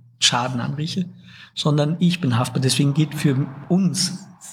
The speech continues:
und, und da kriegen wir recht viel Kritik von Keramikern,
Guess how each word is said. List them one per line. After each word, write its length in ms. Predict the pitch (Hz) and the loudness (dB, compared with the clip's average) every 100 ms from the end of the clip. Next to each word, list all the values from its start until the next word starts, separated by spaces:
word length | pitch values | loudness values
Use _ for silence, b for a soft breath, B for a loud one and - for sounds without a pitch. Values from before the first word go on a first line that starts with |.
| - - | -14 -2
und, 300 | 135 143 - | 0 0 0
und 120 | 131 | 0
da 120 | 139 139 | 2 0
kriegen 580 | - 147 131 - 156 | -4 -6 -2 2 2
wir 160 | 143 131 | 2 0
recht 220 | 139 - | -2 -2
viel 140 | - - | -2 0
Kritik 420 | - - 180 175 | -2 0 0 0
von 180 | 165 170 | 0 0
Keramikern, 720 | 170 156 160 165 - 156 | 0 0 0 0 0 0